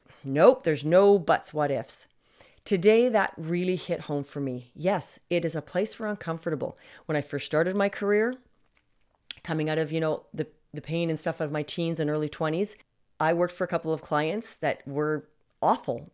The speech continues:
Like Mister Tube Steak, the hot dog vending people, they're run by, I believe, Hell's Angels out of Manitoba or something.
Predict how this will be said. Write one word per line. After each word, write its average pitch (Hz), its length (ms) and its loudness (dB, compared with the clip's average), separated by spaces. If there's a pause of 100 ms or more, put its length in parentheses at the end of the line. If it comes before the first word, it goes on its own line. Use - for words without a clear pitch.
Like 143 100 -4
Mister 208 260 -2
Tube 180 300 -4
Steak, - 480 -4
the 139 380 -4
hot 160 200 2
dog 165 200 2
vending 147 280 0
people, 226 380 -4 (320)
they're 247 260 6
run 160 240 2
by, 151 120 2
I 139 40 0
believe, 135 220 -4
Hell's 143 240 -2
Angels 147 320 -2
out 139 80 0
of 123 80 -6
Manitoba 143 500 -2
or 156 100 0
something. 202 440 -2